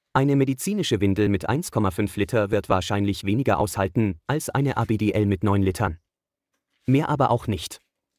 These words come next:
Vor allem aber sagt sie nichts darüber aus, wie viel die Windel im Alltag wirklich aushält.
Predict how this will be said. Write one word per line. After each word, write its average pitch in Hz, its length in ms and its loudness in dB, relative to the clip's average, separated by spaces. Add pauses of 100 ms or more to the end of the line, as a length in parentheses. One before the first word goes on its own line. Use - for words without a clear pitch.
(400)
Vor 143 280 0
allem 185 180 0
aber 107 180 2
sagt 90 220 -2
sie 113 120 -2
nichts 98 220 -2
darüber 101 380 2
aus, 98 340 -2
wie 143 180 -2
viel 165 200 -6
die 127 160 -2
Windel 117 240 2
im 110 160 2
Alltag 104 460 -2
wirklich 113 340 0
aushält. 101 480 -4